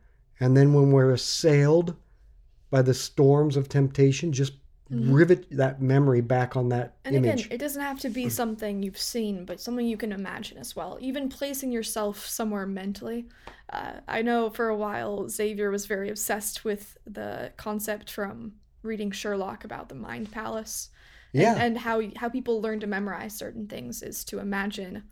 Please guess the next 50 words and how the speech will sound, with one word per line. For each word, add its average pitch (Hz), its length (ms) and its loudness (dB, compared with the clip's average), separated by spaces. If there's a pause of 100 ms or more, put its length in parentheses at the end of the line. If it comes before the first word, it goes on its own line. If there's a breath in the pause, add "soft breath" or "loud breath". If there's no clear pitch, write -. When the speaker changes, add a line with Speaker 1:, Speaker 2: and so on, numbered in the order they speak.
Speaker 1:
Mm-hmm, 185 400 4
Speaker 2:
uh, 202 220 -2
Speaker 1:
mm-hmm. 151 360 2
Speaker 2:
rooms 254 280 -2
of 214 80 -4
a 220 40 -2
house 208 260 -4
that 208 80 -10
they 208 80 -6
can 208 160 -4
walk 202 240 -4
through, 208 200 -6
they 196 100 -4
can 202 120 -8
place 202 260 -10
items 202 280 -8
in - 40 -12
the 196 60 -8
house 202 320 -10
and 202 80 -8
then 196 140 -8
remember 196 320 -6
them 190 160 -14
that 113 180 -14
way. - 220 -14 (280 soft breath)
Speaker 1:
Great 139 180 8
Speaker 2:
But 190 100 6
Speaker 1:
idea. 123 240 4
Speaker 2:
to 247 80 -2
almost 247 340 0
create 226 480 -4
a, 208 280 -4
a 214 40 -10
space 214 400 -4
in 214 80 -4
your 208 140 -4
head 208 360 -6 (220 soft breath)
that 208 140 -8
you 220 160 -6
go 202 240 0
to - 340 -8 (800)
Speaker 1:
Well, 123 120 8
I 131 80 10
Speaker 2:
can 131 40 6
be 139 40 6
Speaker 1:
have 147 120 8
Speaker 2:
very, 131 140 2
Speaker 1:
one. 113 100 2
Speaker 2:
very 101 100 -2
helpful. - 440 -12